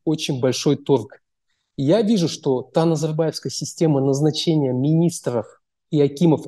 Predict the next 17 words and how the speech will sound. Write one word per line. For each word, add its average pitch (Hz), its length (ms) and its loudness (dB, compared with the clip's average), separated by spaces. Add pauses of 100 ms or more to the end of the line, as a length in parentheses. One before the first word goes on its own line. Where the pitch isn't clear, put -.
областей, 135 840 -2
она 123 280 -4
осталась. - 1080 2 (440)
Я 131 140 4
не 151 100 4
знаю, 147 720 2
а, 123 220 -2
как, 156 480 -2
а, 120 260 -2
Тукаев 139 640 -2
вообще, 139 560 0 (540)
м, 131 220 -2
знает 160 460 6
ли 160 120 8
он, 170 420 6
что 131 800 -2 (380)
имеется, 165 960 0